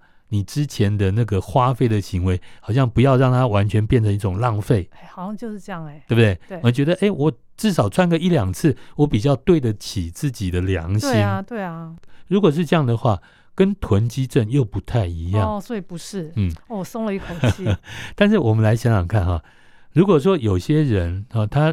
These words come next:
Speaker 1: 堆积了这些衣服，他是希望说，啊，我以前的身材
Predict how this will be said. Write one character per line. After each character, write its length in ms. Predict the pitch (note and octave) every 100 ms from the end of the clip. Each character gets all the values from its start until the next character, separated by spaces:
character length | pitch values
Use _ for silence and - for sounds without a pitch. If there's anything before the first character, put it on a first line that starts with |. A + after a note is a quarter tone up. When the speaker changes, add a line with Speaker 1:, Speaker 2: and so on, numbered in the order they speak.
| -
Speaker 1:
堆 180 | F3+ F3
积 220 | - E3
了 100 | B2+
这 140 | A#2
些 120 | B2 A#2
衣 160 | A#2+
服， 300 | B2+ - F2+
他 240 | - C3+ C3+
是 100 | C#3+
希 260 | - D#3
望 160 | D3+ B2+
说， 200 | C3+ C3+ - - _ -
啊， 120 | - C3+
我 200 | A#2+ E3 -
以 320 | A2+ F#2+ F#2+
前 580 | - - G2+ F#2+ G#2+ B2+
的 160 | B2
身 560 | A#2 - C#3+ C3+ C#3+ C#3+
材 600 | - G#2+ E2+ D#2+ E2+ F2+